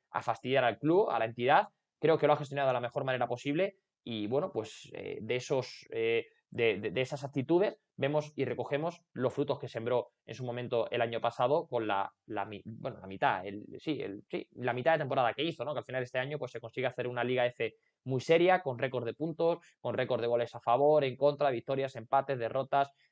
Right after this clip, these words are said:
eh, la mejor temporada en definitiva. Se hace una Champions, yo creo, no al nivel todavía que quiere el madridismo, pero sí al nivel de que, ojo, estamos creciendo, y como digo, y vuelvo a repetir,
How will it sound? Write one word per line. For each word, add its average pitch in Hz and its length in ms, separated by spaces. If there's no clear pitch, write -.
eh, - 180
la 120 120
mejor 123 280
temporada 127 340
en 123 60
definitiva. 170 640
Se - 120
hace 151 140
una 147 120
Champions, 135 360
yo 127 100
creo, 127 300
no 135 120
al 151 80
nivel 139 220
todavía 127 400
que 117 200
quiere 139 220
el 127 80
madridismo, 127 480
pero 117 200
sí 139 280
al 131 160
nivel 135 280
de 120 120
que, 113 280
ojo, 131 340
estamos 143 360
creciendo, 139 600
y 127 80
como 113 240
digo, 127 360
y 123 80
vuelvo 131 240
a 120 40
repetir, 117 480